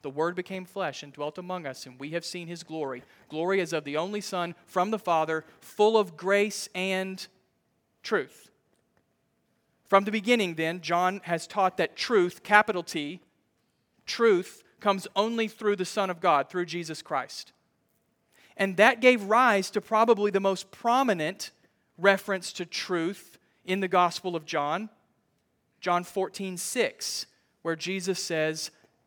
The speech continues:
"I am the way, the truth, and the life.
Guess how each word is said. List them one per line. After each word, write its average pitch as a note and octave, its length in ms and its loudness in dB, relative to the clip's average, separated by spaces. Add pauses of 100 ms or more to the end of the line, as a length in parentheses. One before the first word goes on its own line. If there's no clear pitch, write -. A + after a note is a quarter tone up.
"I D#3+ 200 -2
am E3 180 -4
the D#3+ 160 -6
way, D#3+ 640 0 (800)
the D#3+ 80 -8
truth, - 720 -4 (440)
and F3 200 -2
the F3 100 0
life. F3+ 420 4